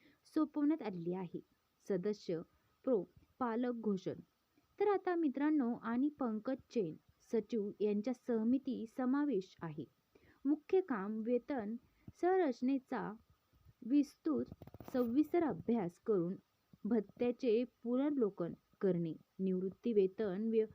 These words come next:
व्यवस्थेत सुधारणा सुचविणे, प्रस्तावित बदलाचा देशाच्या अर्थव्यवस्थेवर होणारा परिणाम तपासणे. तर मित्रांनो, आता अंमलबजावणीची वेळ आणि थकबाकी.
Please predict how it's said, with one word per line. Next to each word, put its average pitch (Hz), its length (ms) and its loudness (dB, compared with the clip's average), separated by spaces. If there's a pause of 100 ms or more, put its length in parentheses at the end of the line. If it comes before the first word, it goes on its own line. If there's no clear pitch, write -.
(260)
व्यवस्थेत 269 500 2 (340)
सुधारणा 277 600 2
सुचविणे, 240 600 -4 (140)
प्रस्तावित 359 540 2
बदलाचा 220 720 -2
देशाच्या 226 640 2
अर्थव्यवस्थेवर 262 1000 -2
होणारा 240 480 -2
परिणाम 202 560 -4
तपासणे. 156 480 -6 (800)
तर 392 100 0
मित्रांनो, 330 500 0
आता 247 520 -4
अंमलबजावणीची 302 880 -2
वेळ 202 360 0 (120)
आणि 226 460 -4 (420)
थकबाकी. 220 540 -2